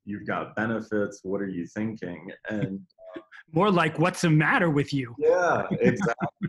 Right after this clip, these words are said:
Speaker 1: Like, "Hey, do you need to, you know, is everything okay, you know, mentally?" Um,
Speaker 2: <laughs> Right.
Speaker 1: and
Speaker 2: "Where's the screw? It's loose.
Speaker 1: Yeah.
Speaker 2: I gotta fix it."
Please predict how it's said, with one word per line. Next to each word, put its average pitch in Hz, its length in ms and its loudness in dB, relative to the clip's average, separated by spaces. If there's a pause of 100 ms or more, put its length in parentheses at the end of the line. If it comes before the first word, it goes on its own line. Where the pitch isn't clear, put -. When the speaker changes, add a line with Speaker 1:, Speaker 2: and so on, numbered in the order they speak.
(140)
Speaker 1:
Like, 104 280 -8 (220)
"Hey, 113 200 2
do 104 120 -16
you 113 100 -12
need 120 260 0
to, 110 260 -4
you 120 100 -4
know, 110 140 -2
is 101 120 -4
everything 120 420 0
okay, 117 600 2
you 110 160 -4
know, 107 260 -4
mentally?" 107 720 -2 (120)
Um, 104 580 0
Speaker 2:
<laughs> 208 100 -12
Right. 175 220 0
Speaker 1:
and - 100 -2 (300)
Speaker 2:
"Where's 220 380 2
the 226 120 2
screw? 208 560 4 (180)
It's 214 240 0
loose. 196 400 4
Speaker 1:
Yeah. 175 60 -8
Speaker 2:
I 165 40 -4
gotta 190 340 0 (180)
fix 226 300 0
it." 110 140 -10